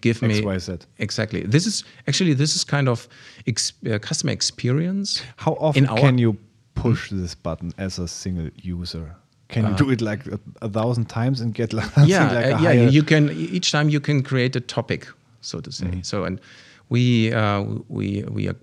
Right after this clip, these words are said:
Speaker 1: gathering those topics and we are clustering them and see if, if there's, um, if there's, um,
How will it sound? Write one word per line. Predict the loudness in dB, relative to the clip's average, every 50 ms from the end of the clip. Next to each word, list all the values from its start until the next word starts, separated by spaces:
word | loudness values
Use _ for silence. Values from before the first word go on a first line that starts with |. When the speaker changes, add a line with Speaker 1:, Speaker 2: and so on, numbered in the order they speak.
| -4 -2
Speaker 1:
gathering | 0 0 0 2 2 2 2 2
those | 0 0 -2 -4 -4
topics | -4 -4 -4 -4 -6 -8 -6 -8 -8 -8 -8
and | -6 -4 -2 -2 -2 -2
we | -4 -4 -4
are | -4 -6
clustering | -6 -8 -8 -8 -8 -6 -4 -2 -2 -2 -2
them | -2 -2 -4 -6 -8 -10 -14 _ -8
and | -6 -4 -4 -4 -4 -4
see | -4 -2 -2 0 0
if, | -2 -4 -4
if | -6 -6 -2
there's, | -2 0 0 2 0 0 0 0
um, | 0 0 -2 -4 -8 -12 -20 -20 -20 -20 -20 -20 -20 -20 -20 -20 -20 _ -6
if | -6 -4 0
there's, | 2 4 4 4 4 4 2 0 0
um, | 0 0 0 0 0 -2 -4